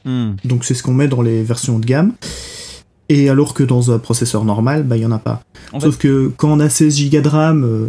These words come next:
Speaker 2: s'il y a un bit sur les seize milliards qui change, enfin, sur les seize milliards fois huit, euh, qui change,
Speaker 1: Hmm.
Speaker 2: ça se voit pas trop. Quand on commence vraiment à avoir beaucoup, ça peut être, euh, gênant pour,
Speaker 1: Ouais, le
Speaker 2: euh,
Speaker 1: pour-, le pourcentage d'erreur est relativement le même, mais vu qu'on augmente, euh, combien de ram tu as, euh, sur,
Speaker 2: Voilà.
Speaker 1: surtout sur ces machines professionnelles-là,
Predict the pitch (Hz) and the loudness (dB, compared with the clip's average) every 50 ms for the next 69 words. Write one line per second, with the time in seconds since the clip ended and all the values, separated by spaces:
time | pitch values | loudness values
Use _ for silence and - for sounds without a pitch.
0 | 123 131 - - - 131 123 123 - - 175 175 170 160 175 185 185 185 - - | -6 -8 -12 -6 -4 -4 -4 -2 0 0 2 4 4 4 4 2 2 0 -4 -4
1 | - 135 123 127 123 123 120 120 123 - 143 135 131 143 139 139 143 156 151 147 | -2 -2 0 0 2 2 0 0 0 0 0 0 2 2 2 2 2 0 0 -2
2 | - - - - - 151 139 139 127 120 123 123 - 123 117 - _ _ _ _ | -4 -10 -12 -6 -4 -2 -2 -2 -4 -6 -8 -10 -12 -14 -16 -16 _ _ _ _
3 | _ _ - - - 120 120 117 - - 120 107 110 110 120 120 117 123 123 123 | _ _ -12 -6 -4 -4 -4 -4 -4 -4 -4 -2 -2 -2 -2 -2 0 0 0 2
4 | 135 131 123 135 135 131 - - _ - 120 117 117 113 113 113 117 123 131 120 | 0 0 2 0 0 -2 -4 -6 _ -2 -2 0 0 0 -2 -2 -2 -2 -4 -4
5 | - 131 120 120 - 123 - - 143 135 135 123 123 - _ - 127 127 123 120 | -2 -4 -4 -2 -4 -6 -6 -2 -2 -2 -2 -2 -6 -8 _ -6 -4 -2 -2 -2
6 | 113 107 98 95 - _ _ _ - - - 131 127 131 139 131 123 151 143 131 | -2 -4 -6 -8 -10 _ _ _ -8 -4 -2 0 0 0 0 0 0 -2 -2 -2
7 | - 131 120 160 170 180 185 175 175 156 139 127 - 139 139 147 143 - 135 135 | -2 0 2 2 4 4 4 2 2 0 0 0 0 0 0 0 0 0 0 0
8 | 139 147 143 131 135 131 131 127 131 123 - 175 180 - - 127 - 139 143 143 | 0 0 0 -2 -2 -2 -2 -2 -2 -2 -2 -2 -2 -2 -4 -2 0 0 -2 -2
9 | 143 - - 131 131 127 123 123 123 123 120 123 131 135 135 131 135 135 - - | -2 -4 -4 -2 -2 0 0 0 0 0 0 0 0 0 0 -2 -2 -4 -6 -6
10 | 120 110 110 110 107 - - - - 196 - 190 156 180 185 - 202 185 190 208 | -6 -4 -2 -2 -2 -2 -2 -2 -4 -2 -2 -2 -4 -4 -4 -4 -4 -2 -2 -2
11 | 180 151 160 165 185 180 156 151 139 135 - - 135 131 127 127 139 165 196 190 | -2 0 0 0 0 0 0 -2 -2 -4 -4 -6 -4 -4 -2 -2 -2 -2 -2 -2
12 | 156 127 123 147 143 139 131 127 120 117 123 139 139 147 139 - - 123 117 110 | -2 -4 -4 -4 -4 -4 -4 -4 -4 -4 -4 -4 -4 -4 -6 -6 -6 -6 -4 -4
13 | 110 107 107 104 104 107 - - 123 120 120 110 120 117 117 107 - - 120 120 | -4 -4 -4 -4 -6 -6 -6 -6 -6 -4 -4 -4 -2 -4 -4 -6 -6 -8 -6 -4
14 | 120 123 123 123 120 113 104 104 101 104 - - 135 131 123 120 120 123 120 - | -4 -2 -2 -4 -4 -4 -4 -4 -6 -6 -4 -2 0 0 0 0 0 -2 -4 -4
15 | 151 147 - 135 117 131 123 117 107 - 120 - 123 113 120 117 - - 117 117 | -6 -6 -6 -6 -4 -4 -4 -2 -4 -4 -4 -4 -6 -6 -6 -6 -4 -4 -4 -2
16 | 120 131 147 170 175 | -2 -2 -2 -4 -6